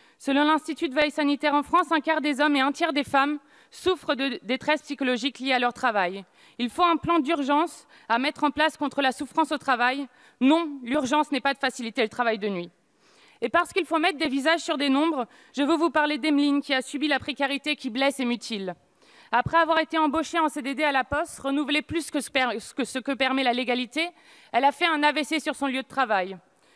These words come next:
Alors qu'elle se sentait mal, c'est tout juste si sa hiérarchie ne l'a pas traitée de mente-, menteuse. «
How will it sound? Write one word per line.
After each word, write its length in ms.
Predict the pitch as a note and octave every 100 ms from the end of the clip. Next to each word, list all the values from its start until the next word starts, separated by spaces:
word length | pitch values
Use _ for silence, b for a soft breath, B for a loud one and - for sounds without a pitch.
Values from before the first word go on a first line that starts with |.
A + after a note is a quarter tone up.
| b b b A3
Alors 240 | C4+ D#4+
qu'elle 160 | E4+ -
se 100 | D4
sentait 300 | D#4+ D#4 D4+
mal, 200 | F4 D#4+
c'est 120 | D4
tout 120 | C#4
juste 200 | C4 E4+
si 100 | D#4
sa 140 | D4+ C#4
hiérarchie 440 | D4 D4 - E4+
ne 100 | D4+
l'a 100 | B3
pas 140 | C4+
traitée 300 | - D4 D#4
de 80 | C4
mente-, 440 | C4 C#4 A#3+ A#3+ -
menteuse. « 640 | A#3 C4 C4+ B3 G3 F#3